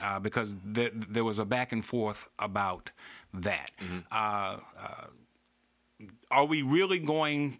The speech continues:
Speaker 1: to suggest that even though there are more blacks in the district,
Speaker 2: Mm-hmm.
Speaker 1: that blacks should not comprise the majority of the seats,
Speaker 2: Mm-hmm.
Speaker 1: uh,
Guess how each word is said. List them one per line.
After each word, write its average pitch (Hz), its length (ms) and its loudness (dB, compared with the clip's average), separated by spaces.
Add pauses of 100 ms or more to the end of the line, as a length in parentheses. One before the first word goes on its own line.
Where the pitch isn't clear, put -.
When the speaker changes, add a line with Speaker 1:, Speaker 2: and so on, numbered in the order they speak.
Speaker 1:
to 127 400 2
suggest 123 680 0 (340)
that 113 220 2
even 139 320 2
though 127 160 2
there 117 180 2
are 107 60 0
more 123 300 4
blacks 117 540 -2 (100)
in 120 580 2 (360)
the 104 140 0
district, 113 520 0
Speaker 2:
Mm-hmm. 78 440 -8
Speaker 1:
that 107 360 0 (140)
blacks 117 600 -2
should 127 340 2
not 113 360 0
comprise 107 600 0
the 107 80 -2
majority 104 800 0 (180)
of 98 440 -2
the 92 80 -6
seats, 110 520 -2
Speaker 2:
Mm-hmm. 82 200 -12 (200)
Speaker 1:
uh, 92 420 -2